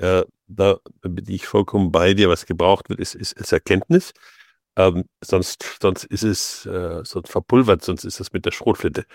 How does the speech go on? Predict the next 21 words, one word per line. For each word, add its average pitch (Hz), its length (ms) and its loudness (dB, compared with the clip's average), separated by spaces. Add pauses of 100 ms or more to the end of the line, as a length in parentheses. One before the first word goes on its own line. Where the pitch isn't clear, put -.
(180)
ausgeschossen. - 640 -8 (680)
Ähm, 90 260 4
denn 104 180 4
wir 95 80 6
leben 120 240 6
ja 90 100 6
in 78 80 2
einer 78 220 2
Arbeitswelt 73 480 -2
voller - 320 0
Zahlen. 76 540 0 (260)
Umsatz, 98 680 0
Rohertrag, 78 960 -2
Lagerumschlag, 73 1160 -4 (540)
Return 104 400 4
on 101 140 6
Investment, 85 580 0
ebitda 85 680 -2 (100)
und 82 240 -6
et - 140 -10
cetera. 87 360 -2